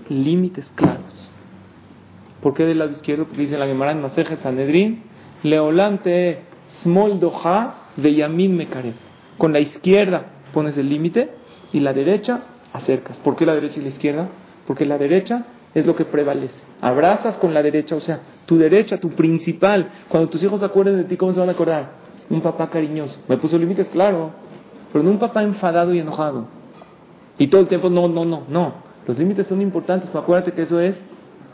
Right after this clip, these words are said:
small. Y como base del triángulo, un cariño muy grande. Y algo que tenemos que saber, que no podemos dejar de hablar en una clase de Jinuj, el tema de tefila. Todos los días hay que pedir tefila por nuestros hijos.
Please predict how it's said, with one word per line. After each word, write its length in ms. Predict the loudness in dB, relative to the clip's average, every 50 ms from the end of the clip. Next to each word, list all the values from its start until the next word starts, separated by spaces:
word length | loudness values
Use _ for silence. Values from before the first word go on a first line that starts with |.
| -20 -20 -16
small. 340 | -8 -8 -6 -6 -6 -8 -10 -12 -16 -18 -20 -20 -20 -20 -20 -20 -20 -20 -20 -20 -20 -16 -10 -10
Y 60 | -6
como 260 | -4 -2 -2 0 2
base 280 | 2 2 2 2 0 -2
del 160 | -2 -2 -4
triángulo, 540 | -4 -2 0 0 0 0 -2 -2 -4 -6 -8 -10 -16 -20 -20 -20 -20 -20 -20 -20 -20 -20 -20 -20 -20 -20 -18 -16 -16 -14 -12 -10
un 100 | -8 -4
cariño 300 | -2 -2 -2 -2 -2 -4
muy 200 | -4 -4 -4 -4
grande. 200 | -4 -6 -8 -10 -12 -18 -18 -18 -18 -18 -18 -10 -2
Y 80 | 4 4
algo 240 | 6 6 6 4 0
que 80 | -2
tenemos 320 | -4 -4 -4 -4 -6 -6 -8
que 100 | -8 -6
saber, 460 | -2 0 2 4 4 2 0 -2 -8 -8
que 100 | -4 -4
no 160 | -2 -2 -2
podemos 260 | 0 0 0 0 -2 -6
dejar 300 | -4 0 2 2 2 2
de 60 | 2
hablar 220 | 0 2 0 0
en 80 | 0 -2
una 160 | -6 -8 -6
clase 320 | -2 -2 -2 -2 -2 -4
de 60 | -8 -6
Jinuj, 340 | -6 -4 -2 0 -2 -2 -4 -8 -18 -20 -20 -20 -20 -16 -8 -8
el 100 | -4 -2
tema 180 | -2 -2 -2
de 80 | -4 -4
tefila. 400 | -6 -6 -4 -4 -4 -4 -6 -8 -10 -18 -20 -20 -20 -20 -20 -20 -20 -20 -20 -20 -20 -20 -20 -6 0
Todos 500 | 2 4 4 4 0 -2 -4 -6 -8 -10
los 220 | -10 -10 -8 -8 -8
días 200 | -8 -8 -10 -12 -18 -20 -20 -20 -20 -20 -18 -12 -10
hay 100 | -8 -6
que 100 | -6 -4
pedir 300 | -2 -2 -2 -2 -4 -6
tefila 360 | -12 -14 -12 -12 -12 -12 -12
por 180 | -12 -12 -12
nuestros 300 | -10 -12 -12 -12 -14 -14 -12 -14
hijos. 120 | -16